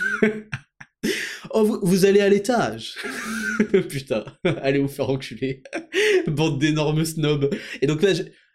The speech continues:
Ah, vous vous rendez à la cuisine. Donc je me suis rendu à la cuisine du Royal Monceau. Euh, magnifique.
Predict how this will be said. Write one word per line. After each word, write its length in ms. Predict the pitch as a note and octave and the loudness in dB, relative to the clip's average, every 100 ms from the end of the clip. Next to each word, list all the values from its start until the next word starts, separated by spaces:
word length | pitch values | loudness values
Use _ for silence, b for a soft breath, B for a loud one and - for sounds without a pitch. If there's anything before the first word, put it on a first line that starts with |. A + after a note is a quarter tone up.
| - | -2
Ah, 160 | G3+ G3 | 2 2
vous 160 | F#3+ | 4
vous 120 | F#3 | 4
rendez 240 | F#3 F#3 F#3 | 4 4 4
à 40 | |
la 100 | F3 | 4
cuisine. 600 | E3 F3 E3 G#3+ D#3+ A2+ _ _ _ _ _ _ _ _ | 0 -4 0 0 0 -6 _ _ _ _ _ _ _ _
Donc 160 | C3 B2+ | -2 0
je 100 | C3 | 0
me 80 | B2 | 0
suis 140 | - | -2
rendu 240 | A#2 A2+ | -2 0
à 40 | A#2 | -2
la 100 | F2 | -2
cuisine 600 | - F2 B2 A#2 E2 - - | -10 -14 -10 -10 -10 -18 -8
du 80 | G#2+ | -6
Royal 280 | G2 F#2 F2 | -4 -6 -8
Monceau. 460 | F2+ - C3 C3+ B B B B | -14 -10 -10 -10 B B B B
Euh, 80 | F#3 | -2
magnifique. 760 | A#2 D3 C3+ D3+ E3+ E3 - | 2 2 2 0 0 -2 -16